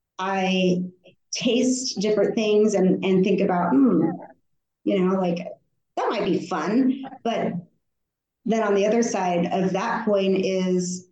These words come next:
I made this mistake a few times, which is trying to replicate something.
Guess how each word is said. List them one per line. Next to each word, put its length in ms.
I 140
made 280
this 220
mistake 440
a 120
few 180
times, 400
which 220
is 180
trying 220
to 80
replicate 640
something. 720